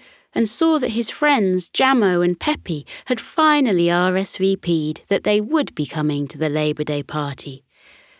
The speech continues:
"Perfect," he thought. "Those were the last responses we were waiting on."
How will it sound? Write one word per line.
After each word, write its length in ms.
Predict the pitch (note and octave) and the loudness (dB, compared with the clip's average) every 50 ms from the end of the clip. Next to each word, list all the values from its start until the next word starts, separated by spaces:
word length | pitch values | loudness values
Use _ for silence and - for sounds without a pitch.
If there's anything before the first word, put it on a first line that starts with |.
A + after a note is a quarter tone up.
| _ _ _ _ _ _ | _ _ _ _ _ _
"Perfect," 800 | _ - - D#3+ E3+ F3 E3+ D3+ - - C#3+ - - _ _ - _ _ _ _ _ _ | _ -4 0 2 2 2 0 -2 -6 -12 -14 -14 -16 _ _ -20 _ _ _ _ _ _
he 160 | _ - D#3 C#3 | _ -10 -10 -8
thought. 420 | - D#3 D3 C#3 C#3 - _ - _ _ _ - - - - - - - _ _ _ | -6 -6 -8 -8 -10 -14 _ -20 _ _ _ -20 -20 -20 -20 -20 -20 -20 _ _ _
"Those 400 | - F3 F3+ F3 F3 F3 - - | -4 -2 -2 -2 -2 -2 -4 -6
were 60 | E3 | -6
the 160 | D#3 D#3+ D#3+ | -6 -6 -6
last 500 | E3 E3+ F#3+ G3+ G3+ G#3+ G#3+ - - - | -4 -2 -2 0 0 -2 -4 -6 -8 -8
responses 800 | G3 F#3+ - - - F3+ F3+ F#3 - - - - G#3+ G#3 - - | -6 -6 -6 -4 0 0 0 0 -2 -4 -4 -4 -4 -4 -2 -2
we 100 | A3+ A3+ | 0 2
were 140 | A3 A#3+ A#3+ | 2 2 2
waiting 440 | A#3+ C#4+ D#4+ E4 - - - D3+ | 2 0 -2 -2 -6 -6 -6 -6
on." 220 | C#3 C3+ C3+ C3 | -6 -6 -10 -12